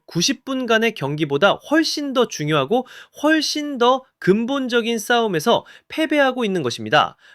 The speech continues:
바로 진실과의 싸움에서 말입니다. 결국 장희재 선수의 이야기는 맨체스터 시티에 대한 이야기가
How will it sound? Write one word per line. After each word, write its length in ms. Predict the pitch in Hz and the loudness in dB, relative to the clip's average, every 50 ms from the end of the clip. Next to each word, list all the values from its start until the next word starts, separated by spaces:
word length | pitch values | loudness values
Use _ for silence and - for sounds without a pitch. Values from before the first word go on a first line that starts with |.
| _ - | _ -8
바로 440 | - 127 127 165 190 175 - - _ _ | -2 2 6 6 6 6 6 2 _ _
진실과의 1160 | - - - 190 226 254 262 262 240 - 269 262 254 226 208 202 160 143 151 180 214 220 214 - | -6 0 0 2 2 2 -2 -2 -2 -2 -2 -2 0 2 2 2 4 4 4 2 2 0 -4 -10
싸움에서 760 | - - - 175 175 196 214 220 214 196 139 110 - 143 165 | -12 -4 -2 0 0 2 0 0 -2 -2 -2 -4 -4 -6 -4
말입니다. 540 | 151 107 117 147 147 120 101 95 - - _ _ _ _ - | -2 -2 -2 -2 -2 -4 -6 -8 -10 -12 _ _ _ _ -2
결국 260 | 202 220 226 247 240 | -2 0 0 -2 -4
장희재 460 | - - - 139 196 240 262 262 277 262 | -4 -6 -4 -2 -2 -2 2 2 2 2
선수의 500 | 269 269 254 240 - 254 247 240 220 180 | 2 0 -2 0 0 2 4 4 4 6
이야기는 480 | 185 196 196 180 190 196 233 240 208 | 4 4 4 2 0 0 0 0 0
맨체스터 560 | 123 117 143 156 - 247 262 247 - - 254 | 0 -2 -2 0 0 -2 -2 -2 -2 -2 -2
시티에 720 | 240 247 - 247 233 - - - 233 220 220 214 208 202 196 | -2 -2 -4 -6 -8 -8 -8 -6 -2 2 2 4 4 4 4
대한 400 | 190 190 180 175 190 202 202 202 | 4 4 4 4 4 2 2 2
이야기가 560 | 185 156 165 160 151 151 143 156 190 190 | 0 0 0 0 -2 -2 0 2 2 2